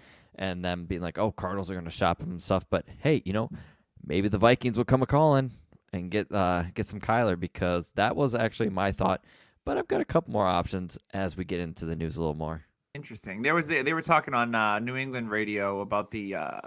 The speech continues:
Speaker 2: the Patriots acquiring Kyler Murray in the offseason, which I was like, "That would be"
Speaker 1: I mean, we're
Speaker 2: So
Speaker 1: not big on Kyler
Speaker 2: No.
Speaker 1: due to his attitude, but I do think everything you're hearing, his attitude has changed. He has said this is an eye-opening moment where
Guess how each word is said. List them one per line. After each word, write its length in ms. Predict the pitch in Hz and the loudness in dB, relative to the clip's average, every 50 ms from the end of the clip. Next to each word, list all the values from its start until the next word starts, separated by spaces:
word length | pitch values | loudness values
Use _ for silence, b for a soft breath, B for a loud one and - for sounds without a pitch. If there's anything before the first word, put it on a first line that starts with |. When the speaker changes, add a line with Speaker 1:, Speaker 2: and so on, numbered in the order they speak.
| - - - 123 127 | -14 -16 -18 -18 -14
Speaker 2:
the 240 | - 95 - - - - - - - - - | -12 -10 -10 -10 -10 -12 -14 -16 -16 -14 -8
Patriots 460 | - 131 120 - 113 104 101 - 113 | -6 -6 -6 -4 -4 -4 -4 -6 -8
acquiring 460 | - - 110 107 104 104 101 98 98 | -12 -4 0 0 0 0 -2 -6 -6
Kyler 260 | - 107 101 101 98 | -4 -2 -2 -2 -2
Murray 220 | 98 101 101 98 92 | -4 -6 -6 -6 -6
in 80 | 95 | -6
the 60 | 98 | -2
offseason, 540 | 95 101 113 - - - 78 82 80 - 90 | 2 2 2 2 0 -8 -12 -14 -14 -14 -14
which 140 | 90 90 - | -14 -10 -8
I 80 | 95 82 | -8 -8
was 160 | 87 92 92 | -8 -8 -8
like, 300 | 92 90 87 - - _ _ | -8 -8 -8 -10 -16 _ _
"That 120 | - 73 - - _ | -12 -12 -12 -14 _
would 180 | - 76 139 - | -14 -14 -12 -12
be" 160 | - 113 - - _ b b b b b b | -12 -14 -14 -14 _ b b b b b b
Speaker 1:
I 60 | - 147 | -2 0
mean, 180 | 156 147 135 | 0 0 0
we're 140 | 139 190 208 | 0 0 0
Speaker 2:
So 60 | 220 | 0
Speaker 1:
not 200 | 202 151 117 - - _ - - _ _ - | -2 -2 -4 -4 -6 _ -20 -20 _ _ 0
big 240 | 107 107 117 117 | 2 2 2 2
on 220 | 127 110 107 107 101 | 2 0 0 -2 -4
Kyler 640 | - - 92 92 98 95 95 98 98 98 95 - - | -6 -4 -2 0 0 2 2 2 2 2 2 0 -4
Speaker 2:
No. 280 | 147 151 135 123 120 | -2 0 4 4 6
Speaker 1:
due 120 | 110 - 120 | 4 4 2
to 140 | - 104 | 2 2
his 160 | 101 95 82 - | 4 4 2 0
attitude, 520 | - 90 92 101 107 - - 120 113 98 | 0 2 2 2 2 2 2 0 0 4
but 120 | - 104 - | 4 2 4
I 140 | - 98 98 | 4 0 0
do 220 | 82 - 104 110 | 0 0 -2 -2
think 340 | 104 - 117 113 110 104 - b b b b b b b | 0 0 -2 -2 -2 -4 -8 b b b b b b b
everything 360 | - 104 110 117 101 113 107 104 | -2 0 0 2 0 0 -2 -2
you're 120 | 95 90 | -2 -2
hearing, 460 | 78 92 95 98 101 104 107 110 110 - _ | 0 0 0 2 0 0 -2 -6 -8 -14 _
his 200 | - 98 95 85 | -4 -2 -2 0
attitude 440 | - 101 104 98 101 - - 98 - | 0 0 0 0 -2 -4 -4 -6 -4
has 220 | 92 87 82 - | -4 -4 -4 -6
changed. 600 | - - - 98 92 92 98 120 131 - - - - - | -8 -8 -8 -6 -6 -6 -6 -8 -10 -10 -12 -14 -16 -6
He 160 | - 98 92 | -2 0 2
has 160 | 87 85 82 | 2 2 4
said 220 | - 107 98 90 | 4 2 2 2
this 200 | 87 92 - - | 0 -4 -4 -2
is 360 | 95 92 90 87 80 - - - _ - | 0 0 0 0 -2 -4 -6 -8 _ -4
an 180 | 92 87 82 - | -4 -4 -2 -2
eye-opening 500 | 87 92 90 101 95 - - 95 92 87 | -2 2 4 4 2 2 0 -4 -4 -2
moment 380 | 87 87 90 95 98 101 98 95 | 0 0 0 0 0 -2 -2 0
where 340 | 92 92 90 82 87 82 | 0 2 2 2 0 -2